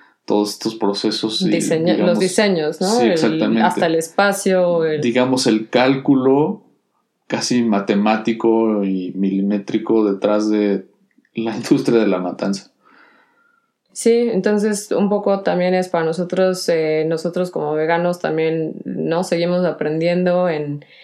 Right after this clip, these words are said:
Speaker 2: eh, con, conforme el paso del tiempo y tomando, eh, lo que otras personas han hecho. Entonces esperamos que esto, veganos y no veganos, <laughs> les sea de utilidad, que sea un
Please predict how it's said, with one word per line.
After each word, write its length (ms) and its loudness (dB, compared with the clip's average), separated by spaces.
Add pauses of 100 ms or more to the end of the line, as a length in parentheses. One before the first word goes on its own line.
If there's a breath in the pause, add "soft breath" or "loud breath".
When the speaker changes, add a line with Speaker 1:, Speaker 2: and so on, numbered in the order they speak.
(320 loud breath)
Speaker 2:
eh, 480 -4
con, 300 -4
conforme 380 -2
el 80 -2
paso 240 2
del 200 0
tiempo 500 2
y 300 -2
tomando, 840 0 (340 loud breath)
eh, 420 0
lo 180 0
que 80 2
otras 240 0
personas 500 -2
han 140 0
hecho. 500 0
Entonces 640 -2
esperamos 560 0
que 100 -2
esto, 680 -2 (100)
veganos 500 0
y 40 -2
no 120 0
veganos, 420 2
<laughs> 20 4
les 120 0
sea 180 2
de 80 2
utilidad, 720 0
que 500 0 (360 loud breath)
sea 800 2
un 460 0